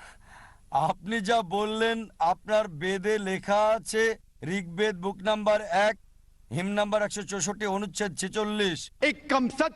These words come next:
Speaker 2: বিপ্র বহুধা বেদান্তে।
Speaker 1: ঈশ্বর এক, সত্য এক, তবে জ্ঞানীরা তাকে ডাকেন বিভিন্ন নামে। আপনি বললেন ডাক্তার জাকির নায়েক ঈশ্বর।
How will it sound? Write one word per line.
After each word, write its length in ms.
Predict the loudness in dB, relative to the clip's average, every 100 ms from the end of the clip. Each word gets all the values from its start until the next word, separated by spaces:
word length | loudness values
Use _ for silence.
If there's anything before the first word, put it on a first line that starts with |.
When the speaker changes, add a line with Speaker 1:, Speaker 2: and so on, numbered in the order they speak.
| -8 -14 -16 -18 -12 0
Speaker 2:
বিপ্র 420 | 0 2 2 2
বহুধা 360 | 2 2 0 2
বেদান্তে। 720 | 2 2 2 0 2 2 0 -10 _
Speaker 1:
ঈশ্বর 520 | -2 0 0 2 2 4
এক, 360 | 4 4 2 -2 -4
সত্য 400 | -2 -2 0 2
এক, 340 | 4 4 2 -2 _
তবে 200 | -2 0
জ্ঞানীরা 440 | 2 2 2 2 2
তাকে 300 | 0 0 2
ডাকেন 360 | 2 2 -2
বিভিন্ন 420 | -2 0 0 0
নামে। 380 | 2 2 2 -2 -6 -20 -20 -20 -12 0
আপনি 380 | 0 2 -2 0
বললেন 600 | 2 2 4 4 2 -2 -20 -20 -20 -20 -20 -6 0
ডাক্তার 320 | 0 0 0
জাকির 380 | 2 2 0 0
নায়েক 320 | 2 2 0
ঈশ্বর। 640 | -2 0 2 2 2 2